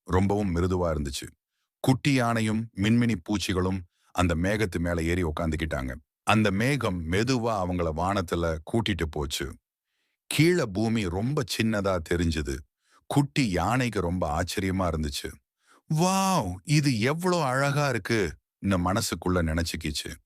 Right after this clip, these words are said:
இப்ப அவங்க நிலாவுக்கு ரொம்ப கிட்ட வந்துட்டாங்க. நிலா ஒரு பெரிய வட்டமா வெள்ளி நிலவு மாதிரி பளபளன்னு இருந்துச்சு. குட்டி யானை தன்னோட தும்பிக்கையை நீட்டி அந்த நிலாவை தொட்டு பார்க்க ஆசைப்பட்டுச்சு. நிலா ரொம்பவும்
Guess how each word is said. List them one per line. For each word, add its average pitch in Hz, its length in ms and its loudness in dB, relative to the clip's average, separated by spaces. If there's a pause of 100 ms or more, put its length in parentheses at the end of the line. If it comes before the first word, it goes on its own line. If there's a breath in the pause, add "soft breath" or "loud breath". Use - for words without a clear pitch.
(220)
இப்ப 139 300 4
அவங்க 143 240 2
நிலாவுக்கு 107 580 0
ரொம்ப 185 340 0
கிட்ட 135 320 -2
வந்துட்டாங்க. 82 560 0 (640 loud breath)
நிலா 139 380 4
ஒரு 104 160 0
பெரிய 107 340 0
வட்டமா 90 580 0 (260)
வெள்ளி 95 360 2
நிலவு 90 340 2
மாதிரி 90 300 0 (100)
பளபளன்னு 82 520 0
இருந்துச்சு. 71 360 -6 (680 soft breath)
குட்டி 139 380 2
யானை 92 480 0 (120)
தன்னோட 90 320 2 (120)
தும்பிக்கையை 95 480 2
நீட்டி 80 600 -2 (140)
அந்த 85 240 2
நிலாவை 87 520 0
தொட்டு 92 300 -2
பார்க்க 80 400 -4
ஆசைப்பட்டுச்சு. 71 560 -6 (340)
நிலா 135 480 2
ரொம்பவும் 127 640 0